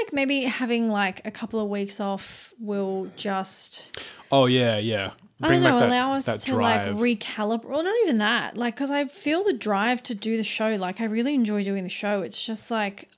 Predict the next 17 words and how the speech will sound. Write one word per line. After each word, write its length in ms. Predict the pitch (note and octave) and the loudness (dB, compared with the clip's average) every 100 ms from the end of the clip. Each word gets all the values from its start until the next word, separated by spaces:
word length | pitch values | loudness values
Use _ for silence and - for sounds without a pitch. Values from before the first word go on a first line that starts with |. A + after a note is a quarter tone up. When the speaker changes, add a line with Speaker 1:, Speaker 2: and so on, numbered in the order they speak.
| - | -8
Speaker 1:
I 160 | A3 G#3+ - - _ | -6 -6 -12 -20 _
feel, 680 | - - A#3+ A#3+ B3+ C4+ B3+ | -20 -8 -4 -2 -2 -4 -6
like, 340 | G#3 G3+ G3 - - | -4 -4 -4 -8 -10
out 260 | F#3 G#3 | -6 -4
of 120 | G3 | -6
sync 580 | - - - G3+ G3+ F#3+ - | -8 -8 -6 -4 -4 -6 -12
with 260 | F#3+ F3+ - | -10 -10 -6
life. 500 | F3 D3+ B3 D#4+ - | -6 -4 -6 -8 -2
Speaker 2:
Yeah. 380 | C3 A#2 G2+ F#2+ - _ | 0 2 0 -4 -12 _
Speaker 1:
Like, 140 | G#3+ G#3 | -8 -6
I 60 | |
feel 180 | G#3 A3+ | -4 -2
like 120 | A3+ | -2
having 280 | A3 A3 A3 | -4 -6 -4
some 220 | G3+ G3+ | -4 -4
time 340 | F#3+ G3+ F#3+ F#3+ | -4 -4 -4 -4
off, 460 | F#3+ F#3+ - - | -4 -6 -10 -18